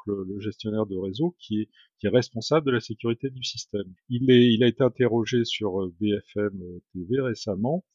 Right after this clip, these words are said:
et il a déclaré que la situation actuelle, euh, amène R T E à gérer de façon exceptionnelle le réseau.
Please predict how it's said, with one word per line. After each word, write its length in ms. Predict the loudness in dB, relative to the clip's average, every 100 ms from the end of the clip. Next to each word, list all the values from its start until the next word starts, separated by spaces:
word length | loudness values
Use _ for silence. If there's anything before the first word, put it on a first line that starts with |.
| -2
et 80 | 2
il 100 | 4
a 60 |
déclaré 680 | 4 2 4 4 6 4 2 _ 2
que 320 | 4 4 0 -2
la 100 | -2
situation 460 | -2 0 0 4 4
actuelle, 640 | 2 -2 2 6 6 6
euh, 180 | 4 4
amène 280 | 2 2 0
R 120 | 0
T 160 | 0
E 100 | 2
à 60 | 4
gérer 320 | 2 0 2
de 100 | 0
façon 280 | -2 -2 -2
exceptionnelle 680 | -2 -2 -2 0 -2 -2 -2
le 140 | 0
réseau. 420 | 0 0 0 -4